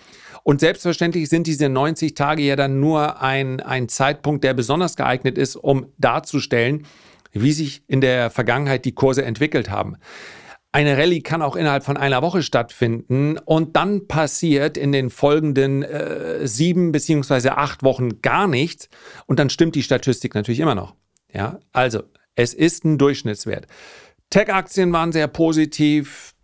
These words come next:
Der Euro-Stoxx war knapp sechs Prozent im Plus, der dax knapp, äh, fünf Prozent. Also die Tech-Aktien stechen hier deutlich hervor.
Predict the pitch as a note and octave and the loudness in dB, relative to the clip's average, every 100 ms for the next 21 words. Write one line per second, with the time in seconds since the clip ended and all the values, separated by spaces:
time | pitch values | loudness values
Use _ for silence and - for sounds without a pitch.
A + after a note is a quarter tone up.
0 | _ _ _ _ _ - _ - A2 C3+ | _ _ _ _ _ -20 _ 0 2 4
1 | C3+ B2+ C3+ C3 - A2+ - A2 C#3+ C3 | 2 2 -2 0 -2 -2 -2 -2 -2 -2
2 | - B2+ - B2+ C3 A#2+ B2 A#2 - G2+ | -2 -2 0 -2 -2 0 0 0 -2 -2
3 | G2 - - G#2 G#2+ - A2 G#2+ G2 - | -2 -4 -10 -8 -8 -10 -6 -6 -4 2
4 | D3 D3 - C3+ - B2+ B2 - A#2 A2+ | 2 2 -2 -2 0 0 -2 -2 0 0
5 | - - A2+ - C#3 C#3 B2 - A#2+ A2+ | -6 -4 -4 0 0 0 -4 -2 -4 -2
6 | - G#2+ G#2+ G#2 G2+ A#2 A2+ - G2 D3+ | -2 -2 0 -2 0 0 -2 -8 -2 2
7 | D3+ | 2